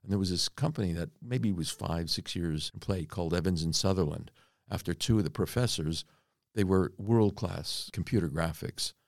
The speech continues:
profs in the sixties and seventies. And they had no way, think about it, write the code, look at numbers coming out, but they had no way of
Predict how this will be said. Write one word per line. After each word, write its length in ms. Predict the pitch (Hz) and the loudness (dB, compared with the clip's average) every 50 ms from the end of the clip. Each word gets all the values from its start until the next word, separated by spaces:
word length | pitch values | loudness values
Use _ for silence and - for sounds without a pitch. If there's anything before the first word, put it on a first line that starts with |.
| _ _ _ _ _ | _ _ _ _ _
profs 500 | - 95 76 73 76 - - - - - _ _ _ _ _ _ - | -2 0 0 0 -4 -4 -6 -6 -6 -8 _ _ _ _ _ _ -4
in 140 | 95 90 85 | 0 0 0
the 160 | 80 76 - | 0 0 -2
sixties 640 | - - - - 113 - - - 90 85 78 - 80 | 0 0 2 2 2 2 0 -4 -4 -6 -4 -4 -4
and 100 | 76 71 | -2 0
seventies. 680 | - - 90 85 82 92 82 73 69 64 - - - - _ _ _ _ _ _ _ _ _ _ _ _ _ | 2 2 2 2 2 2 0 0 -2 -4 -6 -8 -8 -10 _ _ _ _ _ _ _ _ _ _ _ _ _
And 300 | - 104 92 85 90 - - _ _ | -2 0 0 0 -2 -4 -6 _ _
they 280 | - - 95 113 131 143 | -14 -2 2 4 4 4
had 280 | 135 135 139 127 110 | 4 2 2 2 2
no 160 | 117 113 123 | 2 2 2
way, 540 | 123 110 101 110 131 123 90 90 87 104 - _ _ _ _ _ _ _ _ _ _ _ | 2 4 4 4 2 2 0 -2 -8 -12 -16 _ _ _ _ _ _ _ _ _ _ _
think 260 | - 135 139 143 139 | 2 2 2 4 2
about 280 | 139 110 117 117 117 | 2 2 2 2 2
it, 120 | 123 - - | 0 -2 0
write 220 | 110 113 139 135 | 2 2 2 2
the 100 | - - | 0 -4
code, 420 | 95 - - 107 104 101 101 95 - - - | -6 -4 -2 0 0 0 0 -2 -4 -8 -2
look 240 | - 123 131 - | -2 0 0 0
at 140 | 120 - - | -2 -4 -4
numbers 500 | 104 95 101 113 104 98 80 76 76 - | -4 -2 -2 0 0 0 -2 0 -2 -4
coming 340 | - - 110 110 101 87 82 | -4 -4 -4 -2 -2 -2 -2
out, 300 | 98 101 98 87 - - - _ _ _ _ _ _ _ _ _ _ _ _ _ _ _ _ | -2 -2 -4 -4 -6 -10 -14 _ _ _ _ _ _ _ _ _ _ _ _ _ _ _ _
but 100 | 110 104 | -4 -2
they 100 | 120 107 | 0 0
had 160 | 107 107 107 | 0 0 0
no 100 | 107 101 | -2 0
way 360 | 101 101 95 92 90 87 82 - - | 0 0 0 0 -2 -4 -6 -8 -10
of 280 | 92 82 87 98 - | -10 -10 -10 -10 -14